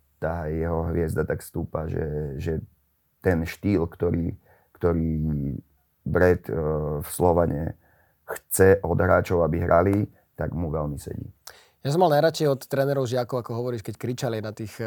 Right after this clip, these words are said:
Speaker 2: hráčov na ľade, také dva pokyny, ktoré ma vždy fascinovali, že "nepokaz", že tak to je,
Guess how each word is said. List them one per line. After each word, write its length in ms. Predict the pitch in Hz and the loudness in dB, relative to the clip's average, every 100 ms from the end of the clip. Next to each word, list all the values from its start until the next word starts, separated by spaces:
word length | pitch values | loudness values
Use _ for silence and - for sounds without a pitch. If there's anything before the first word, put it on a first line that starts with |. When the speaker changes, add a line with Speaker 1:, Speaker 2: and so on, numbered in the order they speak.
| 107 | -6
Speaker 2:
hráčov 280 | 104 117 113 | -2 -2 -4
na 120 | 110 | -6
ľade, 320 | 110 113 113 107 | -6 -4 -6 -8
také 200 | - 104 | -12 -12
dva 280 | 104 117 | -4 -2
pokyny, 440 | 135 127 - 135 143 | -2 -2 0 2 2
ktoré 280 | 135 120 117 | 0 -2 -4
ma 120 | 113 | -6
vždy 160 | 107 120 | -8 -8
fascinovali, 680 | 123 117 135 127 123 127 135 | -6 -6 -6 -4 -2 -2 -2
že 320 | 117 113 110 - - | -4 -6 -8 -12 2
"nepokaz", 600 | 143 156 143 165 - - _ | 4 6 8 8 8 2 _
že 80 | - | -10
tak 200 | 110 117 | -8 -6
to 120 | - | 2
je, 120 | 135 | 4